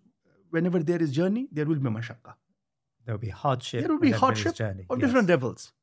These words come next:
Speaker 2: Right.
Speaker 1: But there is hardship.
Speaker 2: Yeah.
Speaker 1: Even in our times of, uh, ease in traveling, uh, even if you're traveling in a business class, there is hardship.
Speaker 2: Yeah. Yeah.
Speaker 1: Right? So they say safar. Let us not take, uh, the real illah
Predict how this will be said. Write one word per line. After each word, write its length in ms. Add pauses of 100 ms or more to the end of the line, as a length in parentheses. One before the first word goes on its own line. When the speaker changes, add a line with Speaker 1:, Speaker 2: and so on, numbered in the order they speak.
Speaker 2:
Right. 260 (320)
Speaker 1:
But 140
there 160
is 100
hardship. 440 (120)
Speaker 2:
Yeah. 200 (300)
Speaker 1:
Even 300
in 120
our 140
times 380
of, 240 (520)
uh, 340 (160)
ease 320
in 220
traveling, 500 (560)
uh, 400
even 200
if 140
you're 100
traveling 360
in 60
a 40
business 360
class, 260
there 160
is 100
hardship. 400 (120)
Speaker 2:
Yeah. 180 (640)
Yeah. 120
Speaker 1:
Right? 180 (500)
So 120
they 120
say 160
safar. 380 (800)
Let 140
us 100
not 220
take, 320 (960)
uh, 500 (280)
the 300
real 280
illah 340